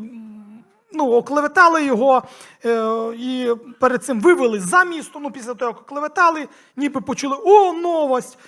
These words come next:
вивели за місто, і вкаменували, і, і посилають звіт. Ну, тому, хто присилав, е, невідомо, чого Єзавелі посилають, бо підписано від Ахава, ну, мабуть, по-, розуміли, хто там керує країною, не-, невідомо, але посилають їй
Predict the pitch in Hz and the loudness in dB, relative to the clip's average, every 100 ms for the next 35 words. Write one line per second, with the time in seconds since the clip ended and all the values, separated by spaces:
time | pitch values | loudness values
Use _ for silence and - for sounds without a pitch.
0 | _ - 302 277 269 247 359 381 233 - | _ -6 -4 -4 -6 -6 -6 -6 -8 -4
1 | 277 - - - - 262 247 180 277 277 | -6 -6 -20 -14 -8 -6 -6 -6 -4 -2
2 | 277 311 370 349 311 285 - - - - | -2 2 4 4 2 -4 -8 -14 -20 -4
3 | 294 349 359 - - - 285 - 311 311 | 0 0 -2 -10 -10 -8 -8 -2 2 2
4 | 277 165 214 226 - _ - 240 185 277 | 2 -6 -10 -10 -12 _ -14 -12 -6 -4
5 | 247 214 196 196 185 - 226 226 - 277 | -2 -4 -8 -10 -12 -10 -10 -8 -10 -2
6 | 330 339 311 - - - 240 214 240 277 | 0 0 -2 -14 -18 -8 -8 -6 -8 -6
7 | 220 269 247 - 254 240 233 320 330 320 | -4 -4 -2 -2 -2 -2 -2 -2 -4 -6
8 | 196 277 277 262 240 220 220 160 196 202 | -8 -2 2 2 0 -6 -10 -8 -10 -10
9 | - - 233 226 214 208 214 233 226 220 | -16 -14 -12 -10 -10 -10 -6 -4 -2 -4
10 | - - - 294 240 220 - 226 220 214 | -10 -16 -8 -4 -4 -6 -10 -14 -12 -12
11 | 208 233 226 214 - 208 208 180 - _ | -10 -10 -10 -10 -12 -10 -10 -12 -20 _
12 | - 339 349 294 254 269 254 240 220 262 | -6 -2 -2 -2 -6 -6 -6 -8 -8 -10
13 | 220 240 254 247 175 170 220 277 277 277 | -10 -10 -10 -10 -10 -10 -6 -6 -8 -8
14 | 269 247 - 330 320 | -6 -6 -4 -2 -2